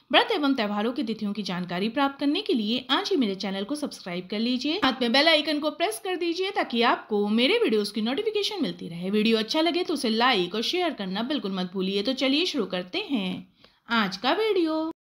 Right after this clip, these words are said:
अप्रैल दो हज़ार चौबीस के प्रमुख व्रत एवं त्योहारों की तिथियां इस प्रकार रहेंगी। एक अप्रैल दिन सोमवार को है शीतला सप्तमी, कालाष्टमी, मासिक कृष्ण जन्माष्टमी। दो अप्रैल दिन मंगलवार को है शीतलाष्टमी, बसौड़ा।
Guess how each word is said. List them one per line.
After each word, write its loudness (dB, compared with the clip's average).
अप्रैल 6
दो 2
हज़ार 2
चौबीस 0
के -2
प्रमुख -2
व्रत 2
एवं 2
त्योहारों 2
की -4
तिथियां -2
इस -4
प्रकार -6
रहेंगी। -2
एक 2
अप्रैल 0
दिन 4
सोमवार 2
को -4
है 0
शीतला -4
सप्तमी, -2
कालाष्टमी, 2
मासिक -2
कृष्ण -4
जन्माष्टमी। -4
दो 2
अप्रैल 2
दिन 2
मंगलवार 0
को -6
है -2
शीतलाष्टमी, -4
बसौड़ा। -2